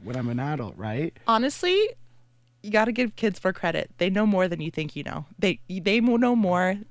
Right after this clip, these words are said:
Speaker 2: than you think they know.
Speaker 1: Interesting.
Speaker 2: It's, it's
Speaker 1: But
Speaker 2: mind-blowing.
Speaker 1: But do you put it on the, the parents, the teachers, the gym teacher, the coaches,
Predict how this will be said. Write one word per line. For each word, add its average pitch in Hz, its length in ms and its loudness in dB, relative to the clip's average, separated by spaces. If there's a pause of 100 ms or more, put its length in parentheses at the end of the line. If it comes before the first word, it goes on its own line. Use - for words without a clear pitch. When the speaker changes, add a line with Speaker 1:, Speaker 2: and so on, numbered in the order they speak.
Speaker 2:
than 170 220 -4
you 165 140 -4
think 165 320 -8
they 151 140 -10
know. - 280 -12 (320)
Speaker 1:
Interesting. 113 480 -2
Speaker 2:
It's, 107 240 0 (140)
it's - 280 -6 (260)
Speaker 1:
But - 140 -10 (160)
Speaker 2:
mind-blowing. 170 680 -2
Speaker 1:
But 170 100 8
do - 80 6
you 156 60 6
put 151 180 6
it 147 80 8
on 139 200 6
the, 113 80 -4 (300)
the 123 60 0
parents, 151 680 2 (440)
the 117 640 2
teachers, 156 640 4
the 127 100 -2
gym 123 200 0
teacher, 123 320 -4
the 107 100 -6
coaches, 147 720 2